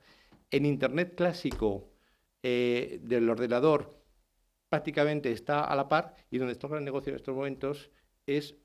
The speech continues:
en las televisiones, eh, eh, en, en los, en los aparatos móviles. ¿Por qué? Porque todavía no está desarrollado suficientemente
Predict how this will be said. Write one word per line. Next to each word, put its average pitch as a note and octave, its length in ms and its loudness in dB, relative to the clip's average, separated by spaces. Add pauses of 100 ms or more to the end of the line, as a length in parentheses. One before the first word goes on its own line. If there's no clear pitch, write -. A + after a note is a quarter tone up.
(680)
en B2+ 120 -4
las A2+ 140 -2
televisiones, B2+ 720 -4
eh, B2+ 60 -4
eh, A2 600 -2
en, A2 120 -6
en A#2 220 -6
los, G#2+ 280 -6
en A2 140 -8
los G#2+ 160 -10
aparatos B2+ 380 -4
móviles. G2+ 340 -6
¿Por - 220 -12
qué? C#3 260 -2 (480)
Porque B2 220 -2
todavía C#3+ 240 -2
no C#3+ 60 -6
está C#3 180 -8
desarrollado C3+ 500 -2
suficientemente C3 880 -6